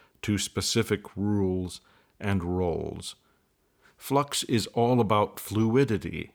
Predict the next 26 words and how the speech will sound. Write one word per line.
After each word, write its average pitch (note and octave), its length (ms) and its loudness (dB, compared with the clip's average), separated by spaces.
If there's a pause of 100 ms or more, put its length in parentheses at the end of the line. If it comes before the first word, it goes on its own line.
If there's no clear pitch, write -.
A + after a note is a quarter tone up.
(160)
in G2+ 160 0
perception, - 880 -4 (420)
in G2+ 240 2
behavior, F#2+ 880 -2 (520)
and A#2+ 680 2
in A#2+ 260 4
opportunity. A#2+ 960 -2 (840)
It's C3 160 2
a C3 80 6
way D#3 500 2
of G#2 200 0
feeling F#2 1000 -2
that G#2+ 180 2
makes A#2 260 2
it A#2+ 180 2
easier A#2+ 520 4
to G#2+ 180 -2
move G#2+ 320 4
about, F2+ 500 0 (480)
although A2+ 440 6
it G#2 120 2
gives G2+ 280 0
us G2+ 200 2
no G#2+ 320 4
solid G2+ 600 2
ground G2 500 0